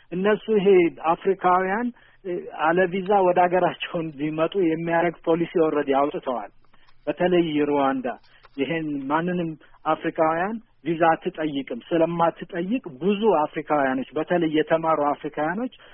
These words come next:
ወደ ሩዋንዳ መሄድ ጀምረዋል። ሌላው ደግሞ ምንድን ነው አፍሪካውያን እንደ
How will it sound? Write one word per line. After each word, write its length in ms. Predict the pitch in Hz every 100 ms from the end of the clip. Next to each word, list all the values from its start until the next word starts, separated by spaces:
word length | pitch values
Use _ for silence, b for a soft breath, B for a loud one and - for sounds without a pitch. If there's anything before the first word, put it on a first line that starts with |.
| b
ወደ 140 | 147 151 156
ሩዋንዳ 380 | 151 151 151 139 113 b b _ 135 143
መሄድ 360 | 139 143 147 147 - - _ -
ጀምረዋል። 640 | 147 151 151 139 131 120 113 b b b -
ሌላው 300 | 202 214 220
ደግሞ 240 | 165 170 175
ምንድን 360 | 175 175 175 196
ነው 180 | 156 160 247 b b 196
አፍሪካውያን 800 | 196 - 214 190 196 196 180 208 233
እንደ 200 | 175